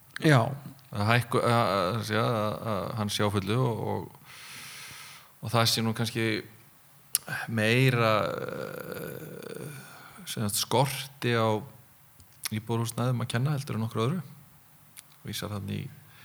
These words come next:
Speaker 2: sjónarmið Samtaka iðnaðarins sem hafa haldið því mjög á lofti.
Speaker 1: Já, það er nefnilega það.
Speaker 2: En svo er auðvitað, nefnir hann annað að, að fólk er að,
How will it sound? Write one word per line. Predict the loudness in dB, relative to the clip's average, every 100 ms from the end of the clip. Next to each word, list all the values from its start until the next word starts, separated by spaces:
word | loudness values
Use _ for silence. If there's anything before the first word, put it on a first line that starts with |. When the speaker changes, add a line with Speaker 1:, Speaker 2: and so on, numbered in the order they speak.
| -20 -20
Speaker 2:
sjónarmið | -6 -2 2 2 2
Samtaka | 2 2 2
iðnaðarins | 4 4 4 2 -2 -8 -14 -20 -20 -20 -20 -20 -8
sem | -4
hafa | -2 -2 -2 -4 -10 -20 -20 -20 -20 -20 -20 -20 -12 0
haldið | 0 2 4
því | 6
mjög | 8 8
á |
lofti. | 6 4 0 -2 -18 -20 -20 -14 4
Speaker 1:
Já, | 12 12
það | 12
er | 8
nefnilega | 6 6 6
það. | 2 -10 -16 -16 -14 -14 -16 -14
Speaker 2:
En | -6 -2
svo | 4 4
er | 4
auðvitað, | 4 2 4
nefnir | 4 4 2 2
hann | 4
annað | 4 2 2
að, | 2 -2 -4
að | -4 -4 -6 -10 -12 -12 -14
fólk | -12 -6 -2
er | 0
að, | -2